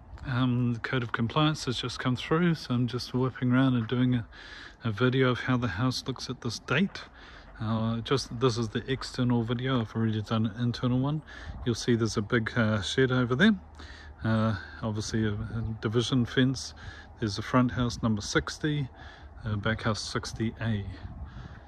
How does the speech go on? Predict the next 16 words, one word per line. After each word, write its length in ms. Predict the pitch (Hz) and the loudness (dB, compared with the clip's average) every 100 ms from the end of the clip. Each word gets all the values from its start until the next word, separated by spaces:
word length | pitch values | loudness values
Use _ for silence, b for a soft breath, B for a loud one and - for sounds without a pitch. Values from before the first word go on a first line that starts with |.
| B - | B -12
With 180 | 165 156 | -4 0
a 200 | 135 123 117 | 2 0 2
decent, 420 | 131 117 123 110 | 2 2 0 0
you 140 | 139 110 | 0 0
know, 260 | 104 107 B B | 0 -2 B B
there's 180 | 127 117 | 2 2
a 60 | 127 | 4
decent 340 | 123 110 113 | 4 4 4
amount 180 | 110 110 | 4 4
of 60 | 107 | 2
concrete 380 | 120 113 110 | 0 0 -2
between 320 | 110 - 113 107 | -8 -2 0 0
the 80 | |
two. 320 | 104 - 110 101 B B B B - | 0 0 0 0 B B B B 0
So 160 | - | 4
here 400 | 117 127 139 131 | 4 6 6 6